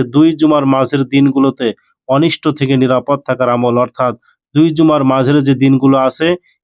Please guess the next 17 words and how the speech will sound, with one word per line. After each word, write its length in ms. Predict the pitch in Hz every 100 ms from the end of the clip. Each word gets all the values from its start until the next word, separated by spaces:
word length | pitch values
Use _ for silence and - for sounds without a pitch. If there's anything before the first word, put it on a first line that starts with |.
| -
এক 140 | 143 131
জুমা 220 | 131 143
থেকে 220 | 135 135 147
আরেক 260 | 135 135
জুমা 220 | 127 139 143
মাঝখানের 540 | 131 120 - 135 139
যে 100 | 123
দিনগুলো 380 | 127 131 131 131
আছে, 220 | 127 127 143
এই 120 | 135
দিনগুলোতে 560 | 123 131 127 127 127 143
সকল 360 | - 131 147 143
প্রকার 300 | 139 127 127 117 _ _ -
বিপদ 320 | 135 135 143 131
আপদ 240 | 127 131
বালা 280 | 120 127 127
মুসিবত 520 | 123 127 - 156 120